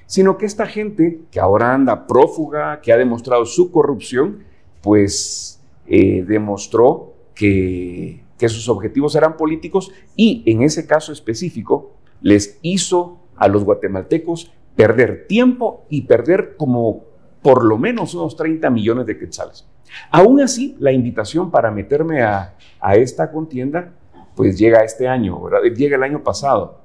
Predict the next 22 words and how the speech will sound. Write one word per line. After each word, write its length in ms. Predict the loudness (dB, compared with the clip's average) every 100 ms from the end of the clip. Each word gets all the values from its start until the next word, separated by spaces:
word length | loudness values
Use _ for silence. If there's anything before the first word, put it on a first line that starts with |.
| -14
Y 80 | -8
dije, 340 | -6 0 0 2
"Ay, 300 | -2 0 -2
ay, 140 | -4
ay, 240 | -4 -4 -10
no 220 | -6 -4
estoy 240 | -4 -4
seguro 420 | -4 -6 -6 -6 -6
si, 420 | -10 -12 -12 -14 _ -20 -20
si 280 | -4 4
es 160 | 4 4
el 100 | 0
momento". 480 | 0 -2 -4 -8 -16 -20 -20 -20 -6
Pero 140 | 2 4
después 220 | 4 -2
de 80 | -4
pensarlo, 720 | -4 -4 2 2 2 -8 -14 -10
de 100 | -6
recapitular 1120 | -6 -6 -10 -10 -12 0 2 2 -2 -10 -20 -20 -8
y 120 | -2
de 180 | 2 2
analizar, 800 | 2 -4 -10 -6 -2 -2 -6